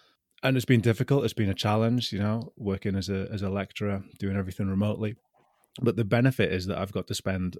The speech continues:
a whole lot more time with my family than I would have done, uh, if I'd been at work. You know, I'm normally out of the house by sort of half five, six in the morning,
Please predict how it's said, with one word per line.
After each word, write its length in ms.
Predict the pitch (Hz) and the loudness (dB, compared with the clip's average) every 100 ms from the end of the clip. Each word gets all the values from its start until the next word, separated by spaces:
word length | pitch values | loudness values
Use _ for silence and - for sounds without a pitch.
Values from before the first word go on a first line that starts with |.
| - | -12
a 80 | 98 | -8
whole 240 | 92 90 | -4 -4
lot 160 | 92 101 | -4 -4
more 160 | 95 | -6
time 400 | - 95 90 92 | -6 -6 -4 -6
with 100 | 98 | -6
my 100 | 92 | -8
family 400 | 85 107 113 117 - | -6 -2 0 -2 -2
than 100 | 110 | -2
I 40 | |
would 140 | 107 113 | 0 0
have 100 | 101 | 0
done, 240 | 120 120 - _ _ _ 151 | 0 0 -6 _ _ _ -12
uh, 200 | 104 104 | -8 -8
if 140 | 101 107 | -6 -6
I'd 100 | 104 | -4
been 140 | 107 107 | -2 -2
at 80 | |
work. 340 | 104 113 120 - | -2 -4 -4 -6
You 60 | 98 | -4
know, 80 | |
I'm 100 | 95 | -2
normally 300 | 98 98 95 | -2 -2 -2
out 120 | 95 95 | -4 -4
of 60 | |
the 60 | 92 | -4
house 300 | 92 95 92 | -4 -4 -6
by 200 | 90 90 | -6 -6
sort 240 | 85 98 95 | -6 -10 -10
of 40 | |
half 200 | 95 92 | -8 -8
five, 340 | - 90 92 | -6 -6 -6
six 260 | - 98 - | -6 -10 -6
in 80 | 95 | -6
the 60 | |
morning, 440 | 92 98 95 95 | -4 -2 -4 -4